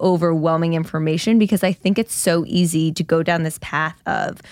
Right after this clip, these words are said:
research and research and research, and inevitably it ends up causing you to feel like you're not doing a good enough job or you screwed something up. And, like, I even notice this with social. If I'm sharing something just candidly, like, "Oh, we're watching Moana tonight,"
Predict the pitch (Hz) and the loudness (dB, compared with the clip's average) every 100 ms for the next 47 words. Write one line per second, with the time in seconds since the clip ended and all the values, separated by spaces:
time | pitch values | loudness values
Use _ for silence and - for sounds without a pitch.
0 | - - 202 208 175 156 170 175 185 151 | -20 -4 2 2 2 2 2 2 0 -2
1 | 160 156 208 170 156 - - 180 165 180 | -2 0 2 2 0 -2 -2 0 2 4
2 | 175 180 214 247 196 180 - 165 185 185 | 6 4 2 0 2 0 2 2 2 2
3 | 170 - - _ _ _ _ _ _ _ | -2 -4 -20 _ _ _ _ _ _ _
4 | _ - 202 226 220 202 170 - 185 180 | _ -4 -2 0 4 4 2 0 0 0
5 | 170 160 175 175 170 156 156 - 185 175 | 2 0 0 0 0 0 -4 0 0 2
6 | 180 175 160 151 135 - - - - - | 2 2 2 0 -2 -6 -6 -4 -4 -6
7 | - - 180 170 170 160 - 202 190 - | -12 -4 0 2 2 0 0 0 0 0
8 | - 165 - 151 - - - - - - | -2 -2 -2 -6 -8 -10 -14 -20 -20 -20
9 | - - 190 190 180 180 180 190 196 175 | -20 -2 0 2 2 0 0 2 2 2
10 | 165 160 165 160 - 160 - - 185 - | 0 -2 -2 -2 -2 -6 -4 0 0 0
11 | - - - 160 160 - 180 175 165 151 | -4 -4 -2 0 2 2 0 0 -4 -2
12 | 180 508 - 160 196 165 - 139 170 208 | 0 0 -2 0 0 0 -4 -4 -2 0
13 | 339 285 214 226 254 269 269 294 254 202 | 0 0 0 -2 0 0 0 0 -2 0
14 | 214 196 185 | 0 2 0